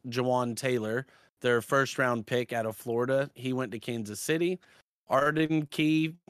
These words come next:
uh, former first-round pick back in the day, outside linebacker, went over to Tennessee. Talked about Marvin Jones last week going to Detroit, and Shaq Griffin, their corner,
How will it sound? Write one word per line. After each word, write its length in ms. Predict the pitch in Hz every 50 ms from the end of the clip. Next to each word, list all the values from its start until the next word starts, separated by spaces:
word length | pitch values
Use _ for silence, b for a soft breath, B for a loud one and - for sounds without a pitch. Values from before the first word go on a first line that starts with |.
| - _ _ - -
uh, 440 | 123 123 120 117 113 110 110 107 110 - - _ _ _ _ _ _ _ _ _ _ - -
former 320 | 156 170 165 147 135 123
first-round 640 | 117 - 135 127 120 - - - 123 117 113 104
pick 260 | - 123 120 120 - -
back 260 | 120 113 113 - -
in 100 | 117 110
the 60 | 107 104
day, 280 | 98 107 107 110 120
outside 380 | 127 120 120 110 - - 120 113
linebacker, 560 | 113 117 113 117 120 117 127 123 127 - 143 131
went 200 | 120 117 113 117
over 160 | 110 107 107
to 120 | 101 104
Tennessee. 640 | - - 117 107 107 107 - - 143 143 139 135 131 b b b b b _ _ _ -
Talked 240 | 147 135 135 - -
about 200 | 143 143 139 131
Marvin 320 | 135 131 135 127 131 123
Jones 300 | 117 131 131 127 120 117
last 260 | 131 131 127 123 - -
week 160 | 135 131 117
going 180 | - 127 120 117
to 80 | 117
Detroit, 560 | 113 107 113 104 - - 143 135 135 135 135 - -
and 560 | - 127 120 120 120 120 117 117 113 113 107
Shaq 400 | - - - 143 143 143 - -
Griffin, 480 | - - 147 143 - - 135 123 120 117
their 160 | 117 117 104
corner, 680 | - - - - 170 170 165 147 127 113 110 107 113